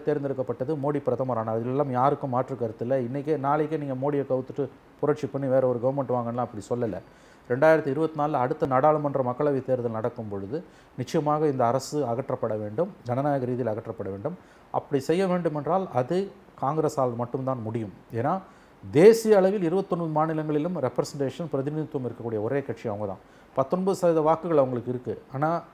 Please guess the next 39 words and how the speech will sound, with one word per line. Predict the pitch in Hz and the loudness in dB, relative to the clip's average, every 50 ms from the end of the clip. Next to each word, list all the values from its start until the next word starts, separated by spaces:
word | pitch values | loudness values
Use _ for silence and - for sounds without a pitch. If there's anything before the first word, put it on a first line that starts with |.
| - - 127 | -16 -14 -12
நம்முடைய | - - 131 139 139 135 127 - | -10 -4 -2 0 2 2 0 0
சிஸ்டம் | 156 147 - - 208 185 165 | -4 -6 -2 -2 -2 0 -2
எப்படின்னா, | 151 135 151 151 160 156 - | -2 -4 -4 -4 -4 -2 -2
ஃபர்ஸ்ட் | 147 139 - - - | -2 -4 -4 -4 0
பாஸ்ட் | - - 147 - 143 120 | 0 0 0 0 -2 -2
கோல் | 127 135 131 110 | -2 -2 -2 -4
சிஸ்டம்ன்றதுனால | 120 110 - 139 127 113 107 107 98 98 101 120 139 - - - - - - - | -6 -8 -8 -8 -6 -6 -6 -6 -8 -6 -6 -8 -8 -10 -14 -20 -20 -20 -4 0
பத்தொன்பது | - 127 - - 180 180 180 180 165 - | 0 2 2 2 0 2 0 0 2 2
சதவீதம் | 165 151 156 151 143 139 | 0 2 2 0 2 2
வாக்குகளை | 147 156 156 170 170 165 151 135 | 2 0 0 0 0 2 2 2
வாங்கிய | 135 131 131 123 - | 2 0 -2 -2 -2
கட்சிக்கு | 127 120 - 147 143 120 | -4 -6 -4 -4 -4 -2
ஐம்பத்தி | 113 127 139 139 - 120 | -2 -4 -4 -4 -4 -6
ரெண்டு | 110 107 104 - | -6 -6 -8 -8
சீட்டும், | - 113 - - 143 190 196 - - - - - - - - | -8 -8 -8 -8 -10 -10 -12 -16 -20 -20 -20 -20 -20 -8 -2
பி | 143 185 220 196 | 0 2 4 6
ஜே | 214 208 208 | 4 4 4
பி | 220 190 160 | 2 -2 -2
முப்பத்தேழு | 160 - 208 202 202 196 185 180 170 - | -2 0 -2 0 2 2 2 2 2 0
பர்சன்ட் | 160 - - 151 135 131 120 | -2 -2 -2 -4 -4 -2 -2
ஓட்டு | 123 120 - 110 | -4 -2 -4 -4
வாங்கி, | 101 98 101 117 | -4 -6 -6 -8
முப்பது, | 131 - 185 185 170 165 | -4 -2 -2 0 0 -2
முப்பது | 170 - 202 190 165 156 | 0 2 2 2 2 2
பர்சன்ட் | 156 139 - 139 127 120 117 | -2 -2 -2 -4 -2 0 0
ஓட்டு, | 107 - 117 - | -2 -2 -4 -6
கிட்டத்தட்ட | 120 - 107 - - 135 127 | -6 -8 -8 -6 -6 -6 -6
முப்பதுல | 127 - 143 135 131 | -4 -2 0 0 0
இருந்து | 131 127 120 | 0 -2 -4
முப்பத்திரெண்டு | - - 131 - 113 110 101 98 - | -6 -8 -6 -6 -6 -6 -6 -8 -8
பர்சன்ட் | 104 - - 101 90 98 | -10 -12 -12 -12 -12 -12
ஓட்டு, | 87 - - - - - - - - - - - - 123 | -12 -12 -14 -18 -20 -20 -20 -20 -20 -20 -12 2 4 6
அவர்களுக்கு | 156 196 226 233 214 214 208 196 196 180 | 8 8 8 8 6 6 4 4 2 0
வந்து | 175 180 208 214 208 185 160 | 2 4 4 4 4 2 0
இன்னைக்கு | 139 151 135 139 139 | -2 -4 -4 -4 -4
முன்னூத்தி | 147 160 160 - 156 139 | -4 -4 -4 -4 -4 -4
மூணு | 135 127 120 107 - | -2 -2 -4 -4 -4
சீட்டும் | - 127 120 - 117 101 | -6 -6 -4 -6 -6 -6
இருக்குது. | 98 - - 90 92 | -8 -10 -12 -14 -14